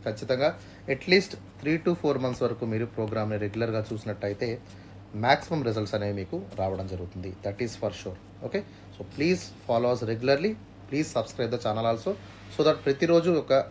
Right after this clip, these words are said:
మీకు ఏదైతే నోటిఫికేషన్ వస్తుందో, ఏదైతే అప్‌లోడ్ అవుతాయో అవన్నీ కూడా మీకు డైరెక్ట్‌గా నోటిఫికేషన్స్ రావడం జరుగుతుంది కాబట్టి, so please without failing subscribe the channel and get the regular updates.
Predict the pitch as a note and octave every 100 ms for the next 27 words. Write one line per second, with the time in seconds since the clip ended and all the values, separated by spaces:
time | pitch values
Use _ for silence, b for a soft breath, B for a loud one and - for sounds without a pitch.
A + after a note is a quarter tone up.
0 | - - A#2+ G#2+ A#2+ C3 C3 A#2+ A2 A2+
1 | A2+ G#2+ G#2+ A2+ A2 G#2+ G#2+ A#2+ B2+ -
2 | B B B A2 C#3 B2+ A#2 A#2 B2 G#3
3 | - B - A2 D#3+ F#3 E3+ C#3+ B2 -
4 | A2+ A#2 A2+ B2 A2 G#2+ G#2+ A2+ A2+ G2+
5 | F#2+ G2 G#2+ G2+ G2+ F#2+ F#2+ F#2 F#2+ F#2+
6 | B B - - - D#3 F3 A#2+ A#2 D3
7 | C#3+ - D#3 G#3 - - A2+ A2 - B2+
8 | C3 C#3+ D3 G#3+ - B B B - A#2+
9 | A#2 A#2 F3+ A3 G#2+ G#2 G2+ F#2 F2 F2+
10 | -